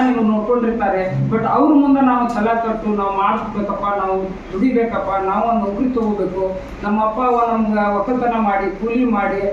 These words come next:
ಹಮಾಲಿ ಮಾಡಿ, ಚಾದ ಅಂಗಡಿ ಇಟ್ಕೊಂಡು, ಯಾವುದೋ ಬಿಸಿನೆಸ್ ಮಾಡಿ ದುಡಿದು ನಮ್ಗೆ ಕಲಿಸಿದಾರ,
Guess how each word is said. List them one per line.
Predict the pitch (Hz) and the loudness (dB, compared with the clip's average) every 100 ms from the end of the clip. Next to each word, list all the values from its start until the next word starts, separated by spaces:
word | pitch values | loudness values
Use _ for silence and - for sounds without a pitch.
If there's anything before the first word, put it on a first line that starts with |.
| - - 208 | -6 -6 -2
ಹಮಾಲಿ | 226 254 240 | 0 2 2
ಮಾಡಿ, | 220 196 196 | 0 -2 -4
ಚಾದ | - 233 247 240 | -2 0 0 0
ಅಂಗಡಿ | 220 | 0
ಇಟ್ಕೊಂಡು, | 214 - 202 190 208 196 - - | -2 -2 -4 -2 -4 -6 -10 -6
ಯಾವುದೋ | 202 220 247 | -2 0 0
ಬಿಸಿನೆಸ್ | 214 208 240 240 226 | 0 0 0 -2 0
ಮಾಡಿ | 208 202 170 | 0 0 -2
ದುಡಿದು | 233 240 202 202 | -2 0 -2 -2
ನಮ್ಗೆ | 196 175 - | -2 -4 -4
ಕಲಿಸಿದಾರ, | 196 190 247 208 196 202 | -6 -2 -2 0 0 0